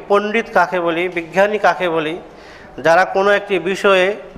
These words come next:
জাতির সামনে কোনো কিছু অবদান রেখেছে। আমরা বিজ্ঞানী বলি তাদেরকে, এই যারা মাইক তৈরি করছেন। আমরা জ্ঞানবান ব্যক্তি তাদেরকে বলি, যারা ওই যে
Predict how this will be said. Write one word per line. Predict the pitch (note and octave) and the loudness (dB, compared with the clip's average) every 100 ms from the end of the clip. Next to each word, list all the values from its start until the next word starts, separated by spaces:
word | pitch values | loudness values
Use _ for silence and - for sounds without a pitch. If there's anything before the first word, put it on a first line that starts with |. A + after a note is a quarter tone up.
| C#3 | -2
জাতির | D#3+ G3 A3 | -2 2 -2
সামনে | - F#3 F#3 | 0 -2 0
কোনো | F3+ F3+ | -4 -4
কিছু | F#3+ F#3 D#3+ | -4 0 2
অবদান | D#3+ F3 E3 E3 | 2 2 2 2
রেখেছে। | C#3 B2 - - - - - - - - - - - - - - | -2 -6 -10 -16 -20 -20 -20 -20 -20 -20 -20 -20 -20 -20 -20 -4
আমরা | - G3 | 0 2
বিজ্ঞানী | G3+ F#3 F3 A3 A3+ | 2 0 2 2 4
বলি | G#3+ | 2
তাদেরকে, | A3 F#3+ F#3 G3 F3+ E3 F3 F#3 | 2 2 2 0 0 -2 -2 -6
এই | E3 | 2
যারা | F3+ F3+ | 2 4
মাইক | E3+ F3+ E3+ | 4 2 0
তৈরি | E3 D3 | -2 -2
করছেন। | C3 - G2 - - - - - - - - - - - | -4 -8 -12 -14 -20 -20 -20 -20 -20 -20 -20 -20 -20 -4
আমরা | D#3+ G3 | 0 2
জ্ঞানবান | F#3+ G3+ G#3 A3 | 2 4 4 4
ব্যক্তি | G#3+ G#3+ G#3+ | 2 -2 -2
তাদেরকে | G#3+ F#3+ G3+ G3+ | 0 2 2 0
বলি, | F#3+ F#3+ F3 | 2 0 2
যারা | E3+ F3 F3 D3 | 4 4 4 0
ওই | E3 | -6
যে | E3 D#3 | -2 -4